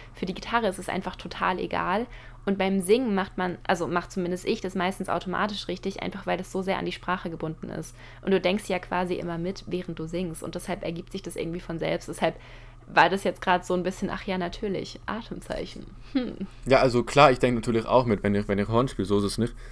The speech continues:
Speaker 2: Aber es ist halt wirklich manchmal so, dass du Luft holen musst, weil es kommt dann zum Beispiel, beim ersten Hornkonzert von Strauss ist es zum Beispiel so, dass dann einfach eine schnelle Passage kommt, wo du halt einfach keine Luft holen kannst. Und dann musst du halt davor nochmal tief Luft holen, auch wenn du noch genug Luft hast.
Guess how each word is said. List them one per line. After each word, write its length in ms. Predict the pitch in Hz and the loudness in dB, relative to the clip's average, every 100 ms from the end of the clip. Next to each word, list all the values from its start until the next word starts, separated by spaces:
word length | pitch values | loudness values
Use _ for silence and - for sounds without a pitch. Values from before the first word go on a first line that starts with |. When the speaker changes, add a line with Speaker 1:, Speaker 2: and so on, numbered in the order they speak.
| - | -4
Speaker 2:
Aber 160 | - 107 | 4 6
es 100 | 107 | 6
ist 140 | 127 | 6
halt 140 | 110 107 - | 4 4 2
wirklich 280 | 120 113 120 | 4 4 4
manchmal 280 | 117 120 110 | 4 4 4
so, 120 | 110 | 6
dass 180 | 107 - | 6 4
du 260 | 113 107 - | 2 0 -2
Luft 360 | 113 139 - - | 4 4 4 4
holen 160 | 117 | 6
musst, 240 | 117 123 - | 6 4 6
weil 120 | 104 | 6
es 140 | 107 | 6
kommt 220 | - 107 110 | 4 2 4
dann 100 | 107 | 2
zum 140 | 110 | 4
Beispiel, 500 | 104 - 110 107 107 - - - - - - | 4 4 2 2 2 -4 -14 -14 -14 -14 4
beim 200 | 113 120 | 8 8
ersten 280 | 127 127 120 | 8 6 6
Hornkonzert 480 | 117 123 107 110 110 | 4 4 2 2 0
von 140 | 104 | -2
Strauss 320 | - 107 113 | 0 2 2
ist 80 | 101 | 0
es 100 | 98 | -2
zum 100 | 101 | 0
Beispiel 240 | 101 - 101 | 0 0 2
so, 120 | 104 | 2
dass 140 | 98 | 2
dann 100 | 101 | 0
einfach 160 | 101 107 | 0 -2
eine 140 | 104 | -4
schnelle 240 | - 110 107 | 0 2 2
Passage 480 | 104 - 110 117 | 0 4 4 4
kommt, 260 | 110 110 107 | 2 2 2
wo 80 | 107 | 4
du 120 | 110 | 4
halt 120 | 101 | 2
einfach 220 | 98 101 | 2 0
keine 180 | 101 101 | 2 2
Luft 260 | 98 107 - | 2 -2 -2
holen 200 | 101 107 | -2 0
kannst. 260 | 107 117 | 0 0
Und 60 | 101 | 0
dann 80 | 98 | 2
musst 180 | 123 120 | 2 2
du 60 | |
halt 120 | 101 | 2
davor 240 | 104 - 104 | 2 2 4
nochmal 260 | 104 104 98 | 4 2 0
tief 260 | 113 107 | -2 0
Luft 240 | 127 - - | 0 2 6
holen, 220 | 113 117 - - - | 6 4 -6 -14 6
auch 180 | 120 - | 8 8
wenn 100 | 110 | 8
du 60 | 110 | 6
noch 180 | 110 | 6
genug 260 | - 104 104 | 4 4 6
Luft 260 | 127 - 90 | 4 2 0
hast. 220 | 92 | -2